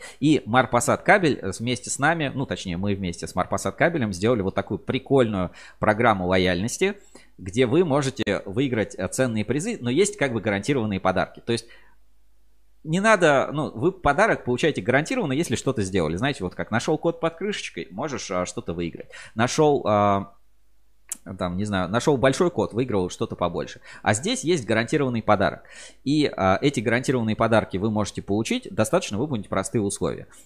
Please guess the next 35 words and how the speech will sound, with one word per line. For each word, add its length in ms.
Нужно, 480
а, 240
зайти 320
на 140
сайт, 460
а, 480
Марпасад 480
кабеля, 400
а, 480
ну, 180
тот, 180
который 260
я 120
отправил 260
в 60
чат 200
трансляции, 560
и 400
в-, 400
заполнить 560
простую, 480
заполнить, 420
соответственно, 440
простую 360
анкетку. 480
Здесь 300
указать, 460
э, 220
какой 280
тип 200
продукции 480
у 40
вас 180
есть. 380
Например, 480